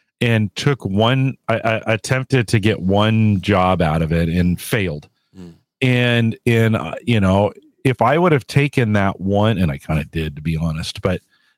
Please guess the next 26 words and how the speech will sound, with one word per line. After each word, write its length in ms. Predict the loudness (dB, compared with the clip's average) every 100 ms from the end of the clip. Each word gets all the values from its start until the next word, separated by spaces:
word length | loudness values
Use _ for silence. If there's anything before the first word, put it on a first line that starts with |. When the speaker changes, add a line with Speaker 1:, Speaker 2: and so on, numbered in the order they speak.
| _
Speaker 1:
that 220 | -2 -2
one 260 | 0 2 2
experience 880 | 0 -4 0 2 4 4 2 0 0
and 120 | -2
said, 200 | 0 0
"Well, 420 | 2 2 4 4
I'm 160 | 4 4
not 240 | 4 2
qualified 680 | 2 2 4 4 2 0 0
for 140 | -2
this 240 | 0 -2 -2
ever. 380 | -2 0 2 2
Why 220 | 2 4
did 60 | 4
Speaker 2:
Right. 140 | 2 2
Speaker 1:
I 20 |
ever 280 | 2 2 2
go 220 | 4 4
into 120 | 2
college 460 | 0 2 2 2 0
for 120 | -4
this 180 | -4 -4
kind 200 | -4 -4
of 60 | -2
thing?" 180 | -6 -2
Well, 220 | -2 -2